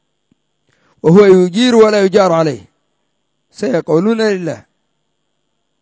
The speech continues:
هذا خبر الله عنهم، وخبر الله صادق. وإنما أرادوا الجاه والشفاعة، كما هو صنيع مشركي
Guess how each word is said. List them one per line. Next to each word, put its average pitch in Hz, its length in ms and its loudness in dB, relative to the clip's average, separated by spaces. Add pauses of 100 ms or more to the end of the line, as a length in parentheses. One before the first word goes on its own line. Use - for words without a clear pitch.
(680)
هذا 170 240 -6
خبر 190 360 -2
الله 196 420 -2 (380)
عنهم، 180 540 0 (360)
وخبر 156 420 -8
الله 185 180 -4
صادق. - 320 -12 (1200)
وإنما 240 680 2
أرادوا 226 300 2
الجاه 196 460 2
والشفاعة، 151 840 -2 (1600)
كما 160 300 -6
هو 190 240 0
صنيع 170 480 -8 (240)
مشركي 185 760 -4